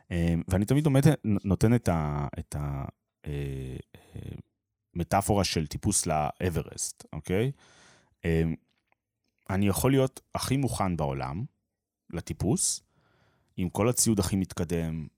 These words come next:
עם כל הכסף, עם כל היכולות, עם כל הכישורים, להתחיל לטפס, תהיה מפולת שלגים, אני מת. אבל אני עדיין אצא לדרך. זאת אומרת, אני לוקח את האחריות לצאת לדרך. זה שבהמשך משהו יכול לקרות,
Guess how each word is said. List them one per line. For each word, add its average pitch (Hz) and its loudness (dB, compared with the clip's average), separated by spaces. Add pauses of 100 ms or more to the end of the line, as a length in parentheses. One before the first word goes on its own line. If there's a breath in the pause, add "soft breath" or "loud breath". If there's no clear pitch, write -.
עם 80 -6 (140)
כל 107 2
הכסף, 92 -2
עם 80 -10
כל 110 0
היכולות, 98 2
עם 82 -10
כל 110 0
הכישורים, 107 -2
להתחיל 95 -2
לטפס, 165 0
תהיה 117 2
מפולת 110 0
שלגים, 107 0
אני 87 2
מת. - -6 (1080)
אבל 92 0
אני 98 0
עדיין 95 2
אצא 85 0
לדרך. 76 2 (600)
זאת - -4
אומרת, 87 0
אני 92 4
לוקח 107 4
את - -2
האחריות 98 -2
לצאת 85 -4
לדרך. 90 -2
זה - 0
שבהמשך 127 0
משהו 113 0
יכול 101 0
לקרות, 98 -2